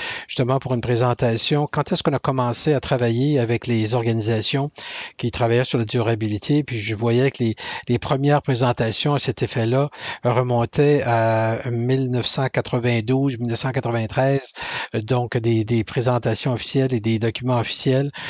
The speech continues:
Donc, c'est pas d'hier, donc, euh, le C P A Canada et le, le Canada travaillent à cet effet-là. Et, euh, bon, c'est, c'est,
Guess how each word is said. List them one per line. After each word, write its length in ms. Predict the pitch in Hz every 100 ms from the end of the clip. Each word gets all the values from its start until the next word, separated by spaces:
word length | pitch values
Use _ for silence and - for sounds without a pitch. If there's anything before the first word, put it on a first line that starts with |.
| - -
Donc, 300 | 110 127 -
c'est 180 | - -
pas 140 | 165
d'hier, 420 | 120 123 135 147
donc, 300 | 120 113 -
euh, 400 | 123 117 110 110 110
le 300 | 110 107 101
C 160 | -
P 160 | - 123
A 80 | 123
Canada 420 | 117 110 117 135
et 140 | 120
le, 180 | 117 117 - - -
le 100 | 117
Canada 440 | 110 117 117 110 131
travaillent 640 | - 120 113 120 123 120
à 80 | 110
cet 240 | - 123
effet-là. 400 | 120 - 110 123 160 - - - - -
Et, 380 | 127 131 131 131
euh, 680 | 131 127 131 127 127 123 120 117 117
bon, 160 | 123 -
c'est, 220 | 127 - 131
c'est, 300 | - 139 131